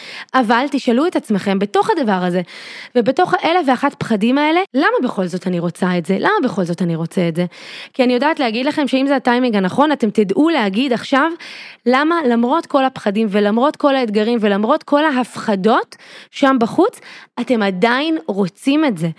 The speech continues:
זה נקודה כזאת, כמו שאמרתי, שההתרגשות עולה על הפחד. אז תבדקו את הדבר הזה עם עצמכם.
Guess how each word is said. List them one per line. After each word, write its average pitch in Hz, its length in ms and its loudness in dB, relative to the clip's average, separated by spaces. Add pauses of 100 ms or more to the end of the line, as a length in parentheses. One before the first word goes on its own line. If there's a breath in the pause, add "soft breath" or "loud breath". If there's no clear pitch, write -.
(320 loud breath)
זה 220 160 2
נקודה 226 460 2
כזאת, 302 200 2
כמו 277 160 2
שאמרתי, 269 420 0
שההתרגשות 190 1080 0 (260)
עולה 202 360 2
על 196 120 0
הפחד. 180 420 -2 (520)
אז 190 140 -2
תבדקו 208 400 0
את 311 80 -2
הדבר 202 200 2
הזה 185 220 2
עם 175 100 0
עצמכם. 185 400 -4